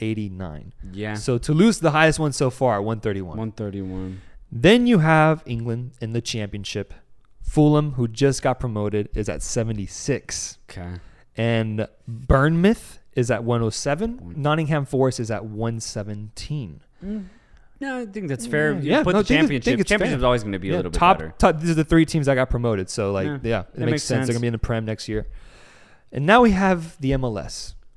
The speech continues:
Speaker 1: And for the M L S, the top two teams are New York City F C and L A F C. New York City F C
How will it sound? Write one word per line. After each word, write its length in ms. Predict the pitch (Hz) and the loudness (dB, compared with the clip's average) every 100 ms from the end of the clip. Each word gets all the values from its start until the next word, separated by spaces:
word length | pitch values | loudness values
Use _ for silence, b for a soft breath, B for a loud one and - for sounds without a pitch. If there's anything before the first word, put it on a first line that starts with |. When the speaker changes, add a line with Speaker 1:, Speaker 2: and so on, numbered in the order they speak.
| - | -18
Speaker 1:
And 80 | 123 | -6
for 140 | 131 | 0
the 160 | 143 202 | 4 4
M 120 | 262 | 6
L 140 | 196 123 | 4 4
S, 400 | 110 - - - - b b b - | 0 -6 -10 -12 -12 b b b 0
the 120 | 135 | 2
top 420 | - - 196 196 | 2 6 4 4
two 220 | - 170 | 0 0
teams 600 | 190 - 117 160 - - - - | 0 -4 -6 -8 -14 -18 -20 -4
are 100 | 117 | -2
New 120 | 117 135 | 2 4
York 180 | 156 | 4
City 300 | - 147 139 | 2 0 2
F 100 | 135 | 2
C 400 | - - 120 120 120 | 0 -4 -2 -4 -6
and 160 | 110 - | -10 -6
L 180 | 120 117 | -2 -2
A 140 | 107 | -2
F 140 | 90 | -6
C. 300 | - 73 82 - - - | -10 -12 -16 -18 -12 0
New 180 | 135 196 | 8 12
York 200 | 233 - | 12 10
City 280 | 180 170 | 6 8
F 100 | 165 | 6
C 400 | - - 123 117 | 4 0 0 0